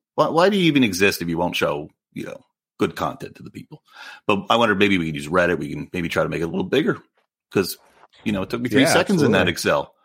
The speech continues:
Speaker 1: I can spend, listen, I don't mind spending ten seconds on crunching
Speaker 2: <laughs>
Speaker 1: this data next time.
Speaker 2: All right. I'll ask, uh, I'll ask Instagram and I'll ask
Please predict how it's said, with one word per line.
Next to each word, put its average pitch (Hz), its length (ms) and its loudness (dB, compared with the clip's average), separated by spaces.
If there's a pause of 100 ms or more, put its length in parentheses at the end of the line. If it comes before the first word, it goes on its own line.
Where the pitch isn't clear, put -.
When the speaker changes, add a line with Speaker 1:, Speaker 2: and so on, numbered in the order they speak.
(260)
Speaker 1:
I 226 120 4
can 233 100 -2
spend, 202 240 2
listen, - 320 -2
I 151 80 0
don't 202 140 2
mind 165 180 0
spending 107 320 0
ten 170 480 2
seconds - 580 -6 (720)
on 90 200 4
crunching 87 440 0
Speaker 2:
<laughs> - 60 -20
Speaker 1:
this - 220 0
data 82 260 0
next - 180 -8
time. - 160 -14 (1120)
Speaker 2:
All 98 100 0
right. 131 320 0 (800)
I'll 113 280 4 (280)
ask, - 300 -4
uh, 123 80 4
I'll 104 440 4
ask 117 340 0
Instagram 127 960 0
and 90 100 0
I'll 90 220 2
ask 85 360 0